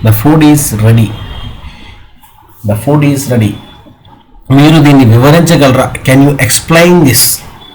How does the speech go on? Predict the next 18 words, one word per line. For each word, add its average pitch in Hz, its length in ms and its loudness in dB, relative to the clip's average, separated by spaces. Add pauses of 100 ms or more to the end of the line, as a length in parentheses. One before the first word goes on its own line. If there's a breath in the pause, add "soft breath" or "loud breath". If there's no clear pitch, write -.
(640 loud breath)
Can 120 140 2 (100)
you 135 60 0 (180)
explain 170 440 -2 (140)
this? 104 140 -4 (560)
అతను 143 260 0 (280)
టెక్స్ట్కి 151 520 -2
సమాధానం 160 500 2
ఇవ్వడం 131 320 0
లేదు. 101 180 -2 (800 loud breath)
మనం 127 180 2 (220)
మెసేజెస్ 165 440 0
పంపిస్తాం 143 520 0
కదండి, 127 340 0 (680 loud breath)
వాటిని 139 400 2 (640)
టెక్స్ట్ 160 340 -2
మెసేజెస్ 151 400 2 (220)
అంటారు, 113 360 2
సింపుల్గా 135 420 2